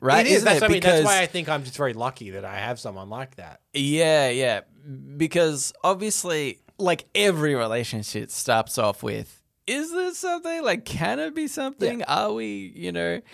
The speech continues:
Speaker 1: Even I feel like some people that have gone from friends to relationship can still have that, like,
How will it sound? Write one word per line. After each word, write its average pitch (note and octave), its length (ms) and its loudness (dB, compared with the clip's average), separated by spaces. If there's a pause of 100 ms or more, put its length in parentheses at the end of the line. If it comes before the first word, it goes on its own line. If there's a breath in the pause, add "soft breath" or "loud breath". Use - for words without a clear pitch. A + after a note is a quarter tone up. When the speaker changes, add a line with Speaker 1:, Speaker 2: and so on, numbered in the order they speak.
(120)
Speaker 1:
Even C#4+ 320 2
I G3 120 2
feel E3 260 -2
like B2+ 240 4
some B2 460 -4
people A#2 300 -2
that A2 140 0
have A2 200 -4
gone G#2 340 -2
from F#2+ 380 -12
friends B2 580 -4
to A2+ 140 -6
relationship A#2 640 -2
can A#2 180 -6
still B2 520 0
have A2 320 0
that, G2+ 280 0
like, F#2+ 400 -2